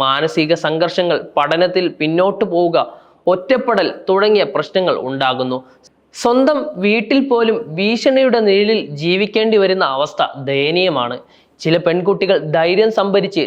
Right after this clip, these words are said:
നിയമസഹായം തേടാറുണ്ട്. സൈബർ സെല്ലിൻ്റെയും പോലീസിൻ്റെയും സഹായം തേടി പരാതി നൽകുന്നു. എന്നാൽ കേസിൻ്റെ തുടർ നടപടികൾ പലപ്പോഴും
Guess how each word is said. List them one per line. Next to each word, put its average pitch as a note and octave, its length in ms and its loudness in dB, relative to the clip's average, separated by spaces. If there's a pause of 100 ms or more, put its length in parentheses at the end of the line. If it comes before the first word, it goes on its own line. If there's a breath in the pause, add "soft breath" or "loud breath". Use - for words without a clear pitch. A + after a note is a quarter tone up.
(120)
നിയമസഹായം F3 720 0 (120)
തേടാറുണ്ട്. C3+ 560 0 (400 soft breath)
സൈബർ D#3 440 2
സെല്ലിൻ്റെയും F#3 460 2 (120)
പോലീസിൻ്റെയും G3+ 640 2 (180)
സഹായം E3+ 440 0
തേടി E3+ 220 0 (180)
പരാതി C#3+ 460 0
നൽകുന്നു. A#2+ 360 -6 (420 soft breath)
എന്നാൽ C#3 220 0 (220)
കേസിൻ്റെ D#3 500 0 (100)
തുടർ E3 200 2 (120)
നടപടികൾ F3 460 2 (200)
പലപ്പോഴും F3+ 520 0